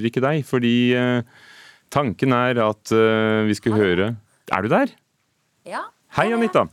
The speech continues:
Speaker 2: Hei.
Speaker 1: Hvordan,
Speaker 2: <laughs>
Speaker 1: vi hørte akkurat, eh, hvordan du fortalte at, eh, dere hadde i familien, eh, i november i fjor. Hvordan tror du vinteren blir som kommer?
Speaker 2: Den, eh, tror jeg blir enda skumlere, dessverre.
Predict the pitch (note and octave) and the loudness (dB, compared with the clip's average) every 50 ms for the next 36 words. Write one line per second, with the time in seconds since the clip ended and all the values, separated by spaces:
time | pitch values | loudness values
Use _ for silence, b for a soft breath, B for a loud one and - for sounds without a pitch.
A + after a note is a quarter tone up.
0 | _ B B B B B B B B B B B B B _ - G#3+ C4 - F4 | _ B B B B B B B B B B B B B _ -12 -10 -10 -10 -10
1 | - G2+ G2 A#2 C#3 D#3+ G3+ F#3 F#3+ G#3 A3 G#3+ - - - B2 D#3 G3 G3+ F#3 | -8 -4 0 2 2 2 4 4 4 2 2 0 -6 -8 -4 0 2 2 4 2
2 | B2+ - D#3 D#3 B2 - C#3 C#3+ C#3+ - - C#3+ C#3+ C#3 C#3 C#3 C3+ C3+ C3+ B2+ | 2 2 0 0 0 0 0 0 0 0 0 2 4 4 4 4 4 2 0 0
3 | A#2 A2+ G#2+ A2 A#2+ A#2+ A#2 A2 A#2 B2 B2+ A#2+ B2+ B2+ B2+ A#2+ - - - A2+ | -2 -4 -4 -4 -4 -6 -6 -4 -2 0 0 0 0 -2 -2 -4 -4 -2 0 0
4 | F#2+ E2 - - A2+ A2 G#2+ - - A#2 A#2 A2+ A#2 A2+ A#2+ A#2 G2+ E2+ F2 F2 | -2 0 0 2 2 2 2 0 0 0 0 2 2 2 2 0 0 0 -2 -2
5 | - G#2 G2+ G2 F2+ E2 F2 F#2 G2 G2 G2+ G2+ G2+ G2 G2+ G2+ G2+ G2 G2+ G2 | -2 -2 -2 0 0 0 0 0 2 2 0 0 0 0 0 0 -2 -2 -2 -2
6 | G2 G2 - G2+ G#2 G#2 G2 F#2 E2+ E2+ E2 F#2 G2 G#2 - B2 B2+ D#3 E3 - | -2 -2 -2 0 0 0 0 0 -2 -2 -2 -2 -2 -2 -2 -2 -2 -2 -2 -4
7 | _ - G#2 G#2+ A2+ A2 B2+ C3+ B2+ - C3 A#2+ A2+ A2 A2+ A#2 A#2 A2 G#2 F#2+ | _ -4 -2 0 0 0 0 -2 -4 -2 0 0 0 2 0 0 0 0 -2 -2
8 | - - G#2+ G#2+ G#2+ G#2+ G2 G2 G2 G#2 A2 A2+ G2+ - - - A2 G#2+ - G#2 | -2 -2 -2 -2 0 0 0 0 0 0 0 -4 -8 -14 -8 -6 -6 -4 -2 -2
9 | G2 G2 G2+ A2+ A#2+ - _ _ _ _ _ _ _ _ _ _ _ _ _ _ | -2 -2 -2 -2 -4 -6 _ _ _ _ _ _ _ _ _ _ _ _ _ _
10 | _ _ _ _ _ _ _ _ _ _ - - A3+ C4 D4 D4+ D4+ C#4+ C4+ C4+ | _ _ _ _ _ _ _ _ _ _ -8 -6 -4 -4 -4 -4 -6 -6 -10 -10
11 | - - - B3 A#3 A3+ A3+ G#3+ G3+ G#3 G3+ - - F3+ F#3 G3 G#3+ - - - | -10 -6 -4 -4 -2 -2 -2 -4 -4 -6 -8 -8 -10 -10 -8 -6 -6 -6 -6 -8
12 | D#3+ D#3+ F#3 A#3 B3+ G#3+ F3+ F3 D#3+ D3 - _ _ _ _ _ _ - G3 G3 | -10 -8 -8 -8 -6 -8 -8 -8 -10 -16 -20 _ _ _ _ _ _ -12 -8 -8
13 | - F#3+ G3+ G#3+ G#3 - - | -6 -6 -6 -8 -8 -10 -12